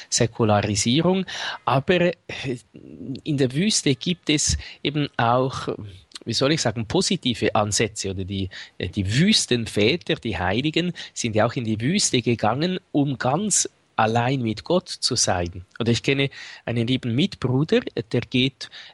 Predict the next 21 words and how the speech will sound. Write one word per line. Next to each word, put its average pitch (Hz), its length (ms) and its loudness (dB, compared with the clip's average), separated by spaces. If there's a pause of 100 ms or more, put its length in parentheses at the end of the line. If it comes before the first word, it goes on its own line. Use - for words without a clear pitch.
äh, 104 140 -4
jedes 117 640 0 (160)
Jahr, 120 680 0 (180)
äh, 107 300 -2
einige 113 440 0
Wochen 196 480 0 (100)
in 143 220 -4
die 101 220 -4
Wüste, 131 600 0 (120)
also 92 340 0 (160)
wirklich - 480 -2 (260)
in 143 140 0
die 117 120 0
Sahara. 123 640 2 (320)
Er 120 160 -2
nimmt 180 260 -4
dort - 320 -2
auch 147 280 0
Jugendliche 147 1000 0 (380)
mit, - 720 -2
äh, 95 200 -6